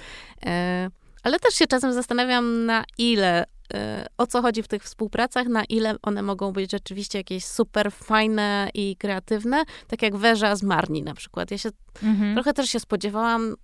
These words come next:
Speaker 1: jakichś fajerwerków. To było bardzo ładne i kolorowe i takie marniowe, <laughs> jak
Speaker 2: Mhm.
Speaker 1: powiedziała, marniowo-weżowe.
Speaker 2: <laughs>
Speaker 1: E,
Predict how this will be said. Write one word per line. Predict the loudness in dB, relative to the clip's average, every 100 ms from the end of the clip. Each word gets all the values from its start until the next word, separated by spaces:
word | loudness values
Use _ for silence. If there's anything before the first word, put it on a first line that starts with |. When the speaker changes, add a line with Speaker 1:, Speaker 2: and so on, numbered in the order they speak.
| -10
Speaker 1:
jakichś | -6 -4
fajerwerków. | 0 0 2 0 0 -2 -2
To | -2
było | 0
bardzo | 2 2 2
ładne | 4 4 4 0 -2
i |
kolorowe | 0 0 2 0 -2 -2 0 0 -2
i | -4
takie | -8 -8 -8 -6
marniowe, | 0 4 4 6 6 6 6 4 4
<laughs> | 6
jak | 4
Speaker 2:
Mhm. | 4 4 4
Speaker 1:
powiedziała, | 4 2 0 0 2
marniowo-weżowe. | 0 0 0 -2 -2 0 0 2 0 0 -2
Speaker 2:
<laughs> | -4 -6 -8 -8 -4
Speaker 1:
E, | -2 -2